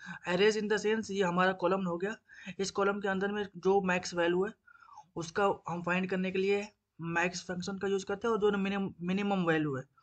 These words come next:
उसको फाइंड करने के लिए हम यहाँ पे मिन फंक्शंस का यूज़ करते हैं। हमने यहाँ पे एक टेबल लिया है जिसमें एक डिफरेंट स्टूडेंट्स का नेम दिया हुआ है और सेकंड कॉलम में हमें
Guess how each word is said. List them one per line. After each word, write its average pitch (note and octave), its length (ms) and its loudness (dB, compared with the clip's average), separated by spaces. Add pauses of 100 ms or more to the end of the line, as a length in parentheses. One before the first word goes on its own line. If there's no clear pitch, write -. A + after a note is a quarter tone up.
(220)
उसको E3+ 240 -2
फाइंड F3+ 280 -2
करने F3+ 200 -2
के F#3+ 80 -4
लिए F#3 80 2
हम F3+ 120 -2
यहाँ D#3+ 120 0
पे A3 140 -4
मिन E3 220 -2
फंक्शंस D#3 420 -6
का A#3+ 140 -12
यूज़ D3 280 -4
करते C3+ 280 -10
हैं। D#3 100 -16 (420)
हमने G3 180 0
यहाँ G3+ 140 0
पे G#3 80 0
एक G3+ 120 -4
टेबल F#3 240 2
लिया F3+ 240 2
है - 560 -14
जिसमें F3+ 280 0
एक F#3 160 0 (360)
डिफरेंट F#3+ 420 -2
स्टूडेंट्स F#3+ 480 -2
का G#3+ 120 -2
नेम F3 280 -2
दिया F#3+ 200 0
हुआ F#3 160 -2
है A3+ 60 -4
और G#3+ 140 -4
सेकंड F#3+ 260 -6
कॉलम F3 220 -2
में F#3 80 -2
हमें G3+ 140 -8